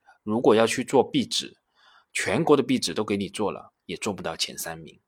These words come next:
但水泥这个大产业就不一样了，这也让中兴集团的战略转型变得更为迫切。二零零三年的春天，中兴集团正式更名为中国建筑材料集团公司，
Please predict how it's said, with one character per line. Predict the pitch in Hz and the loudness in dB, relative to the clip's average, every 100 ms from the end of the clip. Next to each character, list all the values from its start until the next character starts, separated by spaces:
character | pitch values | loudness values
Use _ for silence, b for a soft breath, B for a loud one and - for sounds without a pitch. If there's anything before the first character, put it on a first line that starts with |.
| _ _ _ b b | _ _ _ b b
但 | 127 | -6
水 | 113 - 85 | -4 -2 -4
泥 | 80 98 | -6 -2
这 | 143 | 0
个 | 120 | 2
大 | 123 | 2
产 | 104 - 78 | 2 -2 -8
业 | 85 | -8
就 | 98 | -6
不 | - | -6
一 | 90 78 | -8 -8
样 | 87 85 | -10 -10
了， | - - _ b b b b b | -14 -18 _ b b b b b
这 | - 117 | 0 0
也 | 87 | 2
让 | 92 98 | -2 -2
中 | 92 117 | -2 -4
兴 | 117 127 | -2 -4
集 | 107 | -4
团 | - 92 | -6 -8
的 | |
战 | 90 117 104 | -4 -2 0
略 | 95 | -2
转 | 80 | -6
型 | 76 - 85 | -6 -6 -6
变 | 113 202 | -6 -6
得 | - | -4
更 | 101 | -6
为 | 85 | -6
迫 | 78 - 92 | -10 -8 -4
切。 | - - - _ _ _ _ _ _ _ B B B B B | -4 -4 -10 _ _ _ _ _ _ _ B B B B B
二 | 143 | 0
零 | 117 101 | 2 2
零 | 101 | 0
三 | 113 120 | 0 0
年 | 98 | 0
的 | 90 | -2
春 | - 110 | -4 -4
天， | 107 113 113 113 _ b b b b b | -4 -4 -6 -10 _ b b b b b
中 | 190 | 2
兴 | 185 208 | 4 2
集 | 143 | 0
团 | 127 113 110 | -2 -2 0
正 | 147 | 0
式 | - 123 | 0 0
更 | 113 127 | 2 2
名 | 110 98 | 0 -2
为 | 82 82 - _ | -4 -8 -14 _
中 | - 175 | -2 0
国 | 135 110 | 4 4
建 | 139 110 | 4 2
筑 | 107 | 0
材 | - 92 | -2 -2
料 | 104 | -4
集 | - 98 | -4 -8
团 | 90 90 | -8 -6
公 | 101 | -4
司， | 101 - 101 104 | -2 -2 -4 -10